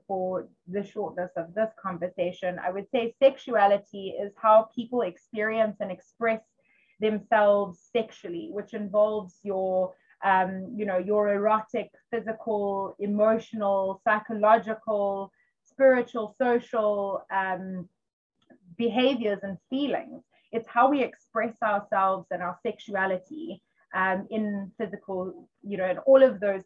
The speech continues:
things and all of those concepts. Sensuality is, I would say, like, it's the desire to have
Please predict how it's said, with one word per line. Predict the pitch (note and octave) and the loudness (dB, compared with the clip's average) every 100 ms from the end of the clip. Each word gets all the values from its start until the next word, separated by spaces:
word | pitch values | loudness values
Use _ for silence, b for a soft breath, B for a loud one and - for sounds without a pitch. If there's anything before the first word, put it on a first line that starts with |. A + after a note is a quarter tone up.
| - | -4
things | G#3+ F3 F3 | -4 -4 -10
and | F3+ | -8
all | G#3+ A3 | -6 -4
of | F#3+ | -2
those | G3+ G3 F#3+ _ _ - | 0 -2 -4 _ _ -10
concepts. | - A#3 B3 - - - _ _ _ - | 0 4 4 2 -12 -12 _ _ _ 0
Sensuality | E4 F#4 - C#4+ F3+ F#3 F#3+ - F#3 F3+ F3 - | 0 0 -2 2 4 2 -2 -8 -10 -10 -10 -6
is, | G3+ G3 G3 - _ _ _ _ _ _ _ _ _ _ _ | -4 -4 -6 -16 _ _ _ _ _ _ _ _ _ _ _
I | G#3 | -2
would | A3 A#3+ - | 0 -2 -2
say, | C4 A#3+ B3 B3+ C4 - - | 2 4 4 0 -2 -6 -2
like, | A3+ G#3+ G#3 - _ _ _ _ _ _ _ _ _ _ _ B B B B B - | 2 2 2 -6 _ _ _ _ _ _ _ _ _ _ _ B B B B B -2
it's | A#3+ - - | -2 -2 -6
the | A3+ | -6
desire | E3+ A#3 F3+ A3 A3 A#3+ B3+ C4 C4+ _ - | -4 -6 2 4 6 4 2 0 -2 _ -12
to | B3 A#3 A3 A3 | -10 -8 -8 -8
have | G#3 G#3+ G#3+ | -4 0 2